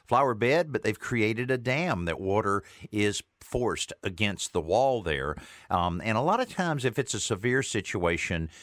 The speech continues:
doing anything inside the walls and so forth will only have a marginal success on that. But, um, uh, one of the things that we've recommended a lot is to clean the walls very thoroughly with trisodium phosphate, or commonly called T S P,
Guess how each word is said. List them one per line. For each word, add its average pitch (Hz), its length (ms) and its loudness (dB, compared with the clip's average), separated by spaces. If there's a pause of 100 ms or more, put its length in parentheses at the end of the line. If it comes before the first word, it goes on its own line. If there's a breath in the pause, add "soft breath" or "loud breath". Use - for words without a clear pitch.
(140 loud breath)
doing 120 320 2
anything 110 600 0
inside 101 600 0
the 78 340 0
walls 98 560 2
and 78 100 -6
so 85 220 -2
forth 78 400 -2 (380 loud breath)
will 104 180 2
only 104 220 0
have 87 280 2
a 80 300 2
marginal 82 720 0
success - 680 -2
on 71 180 -2
that. 69 260 0 (340 loud breath)
But, 85 320 2
um, 82 340 -2 (300 soft breath)
uh, 78 140 0
one 92 220 0
of 78 80 -4
the 85 80 -4
things 92 300 0
that 80 120 -4
we've 92 140 -2
recommended 123 480 2
a 117 60 2
lot 127 260 4
is 92 160 -4
to 82 80 -2
clean 143 500 -2
the 127 80 4
walls 92 400 2
very 95 320 0
thoroughly 90 500 0
with 76 240 -2
trisodium 98 720 0
phosphate, 76 720 0
or 71 140 -8
commonly 73 400 -4
called 69 280 -2
T 85 280 -2
S 98 140 -2
P, 69 420 -8